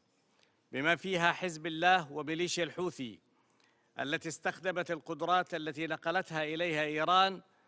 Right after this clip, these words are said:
في استهداف المدنيين في المملكة واليمن والتعرض المتكرر لممرات الملاحة الدولية، فضلاً عن سعيها المستمر إلى إحياء تجاربها في تخصيب اليورانيوم.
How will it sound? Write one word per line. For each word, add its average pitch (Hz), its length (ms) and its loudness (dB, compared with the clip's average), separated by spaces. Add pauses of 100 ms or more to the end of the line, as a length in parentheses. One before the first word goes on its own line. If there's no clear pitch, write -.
(360)
في 156 60 -6
استهداف 160 560 2
المدنيين 165 720 -2
في 151 120 -8
المملكة 165 540 -2
واليمن 165 540 0 (540)
والتعرض 165 600 4
المتكرر 170 760 0
لممرات 151 680 0
الملاحة 156 480 0
الدولية، 151 600 -4 (800)
فضلاً 180 440 2
عن 160 160 4
سعيها 170 440 2
المستمر 165 640 0
إلى 156 380 0
إحياء 165 440 2
تجاربها 160 720 0
في 156 160 -8
تخصيب 151 440 -6
اليورانيوم. 147 680 -4